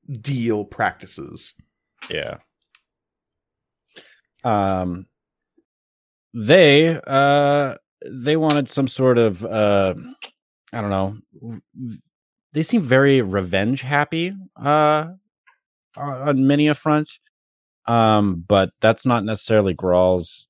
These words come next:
Speaker 2: uh, motive in this specific scenario. Other scenarios, maybe.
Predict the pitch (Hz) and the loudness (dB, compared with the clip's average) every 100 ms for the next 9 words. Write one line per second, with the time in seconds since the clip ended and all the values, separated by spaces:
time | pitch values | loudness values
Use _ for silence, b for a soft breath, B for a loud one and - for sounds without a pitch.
0 | 98 90 85 82 80 - _ _ _ _ | -4 0 2 0 -4 -10 _ _ _ _
1 | _ 107 98 98 95 92 82 - - 92 | _ -2 2 4 4 0 -4 -12 -8 -2
2 | 92 - - - - - - - 123 - | -2 -2 -8 -12 -18 -16 -18 -6 -4 -2
3 | 127 147 - - 143 143 147 151 151 - | -2 -4 -6 -2 2 2 2 2 0 0
4 | 113 127 135 139 - 131 131 127 113 113 | 0 2 -2 -4 -4 -2 -2 -2 -4 -4
5 | 120 135 | -4 -8